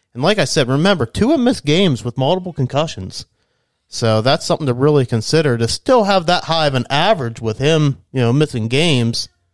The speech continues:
Miami also gave up three hundred ninety-nine points last year. That was twenty-fourth in the league. So that's quite a few points.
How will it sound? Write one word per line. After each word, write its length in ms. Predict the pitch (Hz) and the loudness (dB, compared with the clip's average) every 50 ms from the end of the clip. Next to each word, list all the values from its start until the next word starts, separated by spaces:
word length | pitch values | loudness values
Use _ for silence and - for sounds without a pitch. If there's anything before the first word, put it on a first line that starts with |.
| _ _ _ _ _ _ _ _ _ _ _ | _ _ _ _ _ _ _ _ _ _ _
Miami 520 | - 139 175 190 185 180 185 190 185 156 | -8 -4 -2 0 2 2 2 2 4 4
also 380 | 139 139 151 160 151 - 139 123 | 4 4 4 2 0 -2 -4 -4
gave 320 | 117 113 123 131 131 127 | -2 0 0 0 2 0
up 160 | 135 123 120 - | 0 -2 -4 -6
three 280 | - - - 165 185 180 | -14 -8 -4 -2 0 2
hundred 220 | 175 175 175 160 | 2 2 2 2
ninety-nine 580 | 143 139 139 151 156 156 147 143 143 139 131 127 | 2 2 0 2 2 2 2 2 2 2 0 0
points 420 | - - 131 135 131 120 - - | 0 0 2 2 2 0 -2 -2
last 320 | 107 110 110 110 110 - | 0 0 0 0 -4 -4
year. 100 | - 120 | -4 -2
That 100 | 120 110 | -2 -2
was 120 | - 120 - | -4 -6 -10
twenty-fourth 680 | - - 156 170 175 151 - - 131 131 131 120 113 - | -6 -2 0 0 0 0 -4 -4 -2 -2 -2 -2 -4 -6
in 60 | 110 | -10
the 80 | 104 98 | -10 -8
league. 340 | 98 104 104 98 98 95 - | -6 -6 -6 -6 -6 -8 -8
So 100 | - 98 | -6 -6
that's 160 | 113 170 - | -6 -6 -6
quite 220 | - - 175 175 | -4 -2 -2 -2
a 40 | 147 | -2
few 220 | - - 151 135 120 | -4 -6 -6 -6 -6
points. 480 | - - 135 123 117 110 - - - | -6 -4 -2 0 0 -2 -4 -6 -16